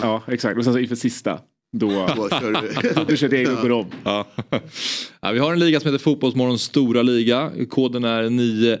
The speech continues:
Speaker 3: V M fem K E. Eh,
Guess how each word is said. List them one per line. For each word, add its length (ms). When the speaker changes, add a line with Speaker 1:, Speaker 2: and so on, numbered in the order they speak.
Speaker 3:
V 440
M 360
fem 280
K 360
E. 200
Eh, 60